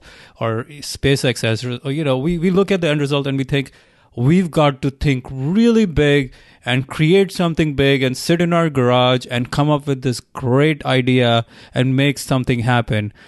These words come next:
But it's exactly the opposite, uh, like how great entrepreneurs work, which is, like, constantly small tests and, uh,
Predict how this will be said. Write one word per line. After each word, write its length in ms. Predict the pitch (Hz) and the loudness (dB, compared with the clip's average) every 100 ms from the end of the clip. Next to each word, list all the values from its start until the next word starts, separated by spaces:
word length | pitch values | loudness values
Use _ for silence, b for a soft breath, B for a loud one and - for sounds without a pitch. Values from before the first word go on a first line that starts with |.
| B B | B B
But 220 | 127 143 | 0 0
it's 260 | 139 135 147 | 0 -2 -2
exactly 460 | 120 135 156 165 | -2 0 0 0
the 140 | 156 - | -2 -2
opposite, 680 | 120 151 147 120 113 110 - | -2 0 0 0 0 -4 -8
uh, 220 | 127 123 - | -6 -6 -4
like 200 | 123 117 | -4 -2
how 240 | - 135 | 0 0
great 260 | 127 131 131 | 2 0 0
entrepreneurs 540 | 117 117 127 120 113 | -2 -4 -4 -4 -2
work, 260 | 151 190 139 | -2 -4 -4
which 160 | 131 | -4
is, 180 | 135 117 | -4 -6
like, 200 | 113 110 | -6 -8
constantly 580 | - 160 160 - 156 151 | -8 -6 -4 -6 -6 -6
small 640 | - - 139 143 147 147 B B B B | -8 -8 -4 0 2 0 B B B B
tests 520 | - 156 156 - - - | 0 0 0 -4 -10 -6
and, 400 | 131 131 127 123 | -4 -2 -2 -2
uh, 200 | 117 | -4